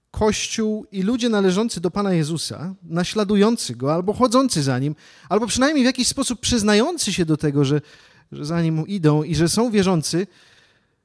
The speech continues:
często takie mrówkojady ustawiamy. Często ustawiamy takie sztuczne, wypchane mrówkojady w przekonaniu, po pierwsze, dla siebie, że wszystko jest okej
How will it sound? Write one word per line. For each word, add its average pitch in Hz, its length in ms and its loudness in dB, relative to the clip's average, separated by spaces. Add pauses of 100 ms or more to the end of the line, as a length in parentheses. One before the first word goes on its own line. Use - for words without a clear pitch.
(360)
często 247 360 2
takie 214 240 -4
mrówkojady 208 560 0
ustawiamy. 131 720 -4 (1900)
Często 277 320 4
ustawiamy 240 480 2
takie 208 260 2
sztuczne, 254 580 0
wypchane 226 460 0
mrówkojady 196 600 4
w - 20 -10
przekonaniu, 214 520 2
po 202 120 -2
pierwsze, 180 420 2
dla 175 200 0
siebie, 147 440 0
że 151 100 -2
wszystko 202 360 -2
jest 151 200 2
okej 185 420 0